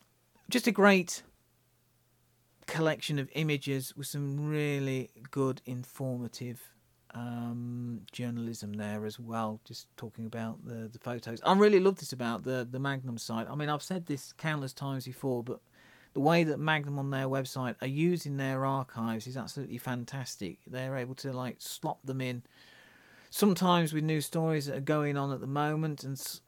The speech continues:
other times it can just be, you know, something about a date. But they really do put them together, and it's a great way of sh-, showing this photography. Um,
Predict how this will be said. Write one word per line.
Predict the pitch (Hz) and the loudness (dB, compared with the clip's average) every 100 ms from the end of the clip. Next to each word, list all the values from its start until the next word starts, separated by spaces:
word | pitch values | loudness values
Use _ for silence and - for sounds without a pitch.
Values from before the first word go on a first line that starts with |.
| - | -2
other | 151 | 0
times | 143 147 143 135 | 0 -2 -2 -2
it | 131 | -6
can | 139 | -8
just | 135 135 - | -6 -8 -2
be, | 131 131 | 0 0
you | 127 143 | -2 -4
know, | 135 131 | -2 -4
something | 120 143 139 | -6 -6 -6
about | 127 127 123 | -4 -4 -4
a | 127 | 0
date. | 143 143 139 - - _ _ - - - - _ _ _ - | 4 4 4 0 -14 _ _ -20 -20 -20 -20 _ _ _ -6
But | 143 | -2
they | 143 151 | 0 2
really | 160 147 | 4 2
do | 143 147 131 - - | 2 2 0 -6 -16
put | - 156 139 | -10 -8 -6
them | 135 131 - | -4 -4 -6
together, | - - 139 135 127 | -12 -2 0 0 -2
and | 120 | -4
it's | 117 - | -4 -6
a | |
great | 165 160 147 | 0 0 0
way | 127 131 | -2 -2
of | 127 | -4
sh-, | - - - | -6 -8 -8
showing | - 160 151 143 | -2 0 2 2
this | 123 - | -2 -6
photography. | - - 123 131 - 123 123 _ _ _ _ _ _ _ - 139 | -12 -10 -10 -10 -10 -10 -10 _ _ _ _ _ _ _ -14 -8
Um, | 127 127 127 131 131 | -4 -2 -2 -2 -4